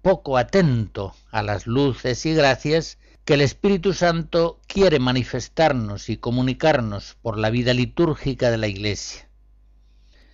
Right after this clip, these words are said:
San Ignacio de Loyola manda en los ejercicios que el que los hace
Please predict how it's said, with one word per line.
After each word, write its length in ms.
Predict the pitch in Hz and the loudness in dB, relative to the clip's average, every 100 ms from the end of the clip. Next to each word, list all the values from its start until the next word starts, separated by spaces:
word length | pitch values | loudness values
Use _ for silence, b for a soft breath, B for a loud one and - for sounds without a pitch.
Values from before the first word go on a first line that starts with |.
| _ _ _ | _ _ _
San 240 | - 123 117 | -4 0 2
Ignacio 580 | 120 120 139 135 131 120 | 2 2 0 0 -2 0
de 60 | |
Loyola 640 | 131 160 175 170 175 - - | 0 2 4 4 4 0 -8
manda 720 | 139 151 151 131 127 180 - - | -2 0 2 2 2 2 0 -6
en 160 | 120 | -4
los 160 | 113 - | -4 -4
ejercicios 880 | - 156 - 165 143 190 202 - - | -4 -4 -2 -2 0 0 0 -2 -10
que 500 | - 143 135 127 - _ - | -4 0 0 -2 -8 _ -6
el 200 | 135 120 | -6 -6
que 360 | - 135 131 | -6 -2 0
los 260 | 123 120 - | -2 -2 0
hace 480 | 214 - 160 190 | 0 0 -2 -4